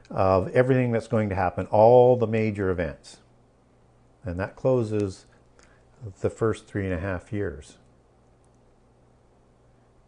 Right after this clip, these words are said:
And if we just sort of let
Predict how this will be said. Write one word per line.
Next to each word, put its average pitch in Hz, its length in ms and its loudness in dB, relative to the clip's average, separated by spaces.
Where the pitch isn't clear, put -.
And 110 540 0
if - 160 -8
we 131 80 0
just 143 200 -2
sort 170 220 4
of 120 140 0
let 123 360 0